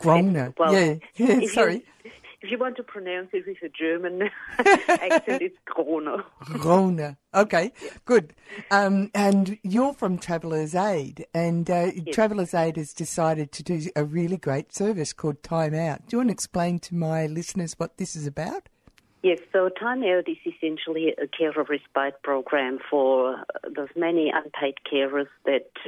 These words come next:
Speaker 2: look after a loved one. And our care respite program is a little bit different to some of the others. So we actually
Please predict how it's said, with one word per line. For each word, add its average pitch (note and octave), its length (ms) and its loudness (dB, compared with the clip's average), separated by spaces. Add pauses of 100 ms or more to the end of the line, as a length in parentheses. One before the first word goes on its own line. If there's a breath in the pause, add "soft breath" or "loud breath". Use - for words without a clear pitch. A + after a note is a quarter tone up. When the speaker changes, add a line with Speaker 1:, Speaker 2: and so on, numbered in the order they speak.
(160)
Speaker 2:
look C#3+ 360 -2
after C#3+ 340 -2
a C#3+ 60 2
loved B2+ 380 -4
one. C4 420 2 (720 loud breath)
And D#3 360 2
our F3 520 2 (240)
care F3 140 2
respite D#3 640 -4
program D#3 560 -2
is - 160 -6
a F3 40 -2
little G3+ 220 -2
bit F#3 160 0
different D#3+ 440 -2
to D#3+ 160 -10
some D3+ 160 -2
of D3 100 -2 (100)
the C#3+ 140 0
others. D3 300 0 (100)
So E3 140 2
we F3+ 280 2
actually D3+ 560 -2